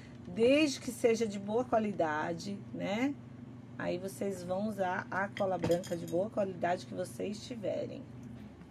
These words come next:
Eu vou colocar aqui, ó,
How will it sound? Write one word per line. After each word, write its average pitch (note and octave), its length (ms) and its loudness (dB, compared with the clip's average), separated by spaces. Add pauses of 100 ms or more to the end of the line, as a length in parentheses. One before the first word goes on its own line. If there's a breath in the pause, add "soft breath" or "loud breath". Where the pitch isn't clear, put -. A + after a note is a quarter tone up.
(1200)
Eu G#3 140 0
vou A#3+ 140 8
colocar A#3+ 500 6
aqui, F3+ 260 2
ó, D#3+ 120 6